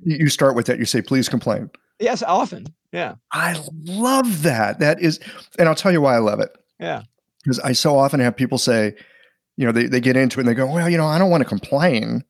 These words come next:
Speaker 2: Right.
Speaker 1: And it's like, for Christ's sake, you're at the doctor's <laughs> office. You're supposed to complain.
Speaker 2: Right. I thrive on complaint.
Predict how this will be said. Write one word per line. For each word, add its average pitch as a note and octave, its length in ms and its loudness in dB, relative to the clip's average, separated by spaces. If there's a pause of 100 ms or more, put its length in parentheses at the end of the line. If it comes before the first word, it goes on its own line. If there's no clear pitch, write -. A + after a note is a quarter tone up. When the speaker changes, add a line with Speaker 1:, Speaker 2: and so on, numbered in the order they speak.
(180)
Speaker 2:
Right. G#3 340 -2 (300)
Speaker 1:
And D3 80 -2
it's F3+ 220 -2
like, F#3+ 260 2 (800)
for - 160 -4
Christ's D#4 320 4
sake, F#4 160 4
you're F#3 100 6
at E3+ 60 2
the G#3+ 100 2
doctor's G#3+ 500 2
<laughs> D3+ 120 6
office. D3+ 360 0
You're A3+ 120 2
supposed - 800 0
to C#3 80 -2
complain. - 500 -4 (120)
Speaker 2:
Right. F#3+ 140 -6
I F3+ 100 -2
thrive A3+ 440 -2
on E3+ 140 -8
complaint. C3 440 -18